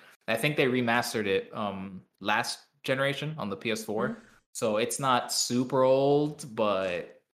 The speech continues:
Speaker 1: you know, it, it is, it is pretty outdated by the time, but it definitely worth, worth your attention if you haven't played that game yet.
Speaker 2: Yeah.
Speaker 1: Uh, yeah, so Saints Row reboot, just going back to <laughs> it, Saints Row
Speaker 2: Yeah.
Speaker 1: reboot,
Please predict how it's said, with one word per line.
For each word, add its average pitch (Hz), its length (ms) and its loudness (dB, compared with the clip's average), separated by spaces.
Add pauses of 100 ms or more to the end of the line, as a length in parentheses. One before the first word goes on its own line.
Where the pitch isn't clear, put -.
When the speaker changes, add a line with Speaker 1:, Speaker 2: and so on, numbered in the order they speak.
Speaker 1:
you 101 80 -18
know, - 60 -20 (240)
it, 120 200 -4
it 135 140 4
is, 131 220 2
it 151 100 4
is 123 180 4
pretty 117 380 -2
outdated 95 400 0
by 92 160 0
the 90 60 -4
time, 90 280 -6
but 98 140 -4
it - 160 -14 (160)
definitely 135 400 0
worth, 110 400 0 (840)
worth 123 300 2
your 107 140 -4
attention 104 400 -8
if 92 120 -12
you 107 160 -6
haven't 107 300 -6
played 101 280 -8
that 92 180 -8
game 90 240 -12
yet. 92 280 -12 (1400)
Speaker 2:
Yeah. 240 200 -2
Speaker 1:
Uh, 220 220 0 (580)
yeah, 117 220 -2
so 117 240 0
Saints 160 300 0
Row 147 160 6
reboot, 131 420 2
just - 160 -6
going 110 160 -2
back 107 220 0 (160)
to 151 100 4
<laughs> 127 80 0
it, 127 140 -2
Saints 170 260 2
Row 151 160 6
Speaker 2:
Yeah. 143 80 4
Speaker 1:
reboot, 135 220 0